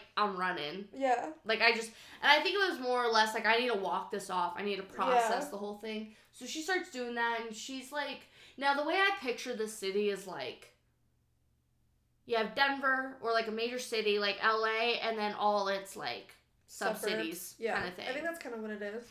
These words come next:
Speaker 1: Which is exactly what it seems like.
Speaker 2: Yeah.
Speaker 1: And so, um,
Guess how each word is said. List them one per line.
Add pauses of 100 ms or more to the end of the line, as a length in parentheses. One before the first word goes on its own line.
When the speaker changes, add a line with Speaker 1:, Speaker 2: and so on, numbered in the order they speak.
(160)
Speaker 1:
Which
is
exactly
what
it
seems
like.
Speaker 2:
Yeah. (180)
Speaker 1:
And
so,
um,